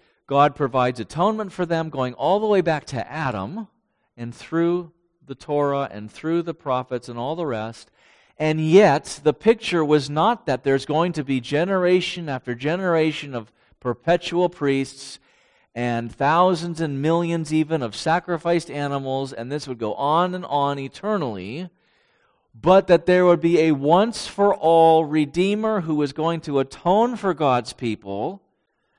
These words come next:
not so that we would have to do these sacrifices over and over our entire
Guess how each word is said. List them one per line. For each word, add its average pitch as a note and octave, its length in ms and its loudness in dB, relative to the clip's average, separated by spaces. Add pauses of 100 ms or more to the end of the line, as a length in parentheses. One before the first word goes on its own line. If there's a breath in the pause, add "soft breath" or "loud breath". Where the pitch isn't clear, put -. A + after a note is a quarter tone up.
(140)
not F3 400 4
so G3 220 2
that E3+ 160 6
we E3 120 2
would E3 140 2
have D#3 280 0
to C#3+ 100 -14
do D3 160 0
these C#3+ 180 0
sacrifices C3+ 880 -2
over E3+ 540 0
and C3+ 100 -6
over B2+ 420 -2
our A2+ 200 0
entire F3 600 -4